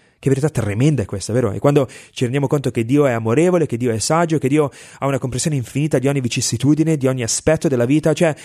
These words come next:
capire questo cambia completamente il modo di vedere le cose.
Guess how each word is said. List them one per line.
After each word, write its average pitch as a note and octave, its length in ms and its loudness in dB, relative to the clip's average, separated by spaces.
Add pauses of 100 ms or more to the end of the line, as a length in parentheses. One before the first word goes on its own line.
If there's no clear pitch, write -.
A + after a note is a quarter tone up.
(220)
capire A#3+ 480 0
questo F#3 400 0 (160)
cambia G3+ 300 -2
completamente E3+ 420 -4
il D#3 80 -2
modo D#3 340 -2
di D3+ 60 -4
vedere C#3+ 220 0
le D#3 80 0
cose. A#3 520 -4